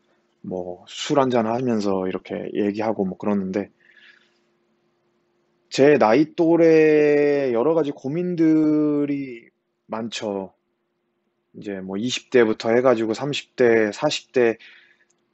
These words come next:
이제 초반까지 해가지고 갖고 있는 그런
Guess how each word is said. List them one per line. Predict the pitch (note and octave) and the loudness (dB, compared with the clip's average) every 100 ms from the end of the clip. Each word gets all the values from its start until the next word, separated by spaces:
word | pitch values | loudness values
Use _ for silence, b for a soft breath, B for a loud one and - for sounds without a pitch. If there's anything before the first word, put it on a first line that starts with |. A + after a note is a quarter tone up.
| _ _ - | _ _ -16
이제 | A2 | -12
초반까지 | G2+ D3 D#3 D3+ C3 A#2+ | -10 -2 -2 2 2 2
해가지고 | A#2+ A#2+ A2+ G#2+ G2+ | 0 0 -2 -2 -8
갖고 | - - A2 | -10 -4 -2
있는 | G#2 G#2 F#2+ | -2 -6 -8
그런 | G2 G2 F2+ | -8 -8 -10